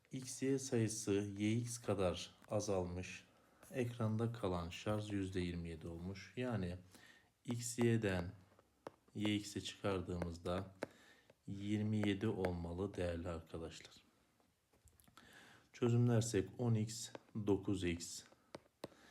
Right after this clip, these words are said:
Y'den on Y çıkarsa dokuz Y,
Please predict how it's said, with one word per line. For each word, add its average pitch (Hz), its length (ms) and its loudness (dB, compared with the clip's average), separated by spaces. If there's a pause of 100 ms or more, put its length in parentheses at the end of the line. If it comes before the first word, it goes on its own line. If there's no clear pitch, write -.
(440)
Y'den 113 440 6
on 113 180 4
Y 104 280 6
çıkarsa 90 600 0
dokuz 85 400 -2
Y, 80 340 -2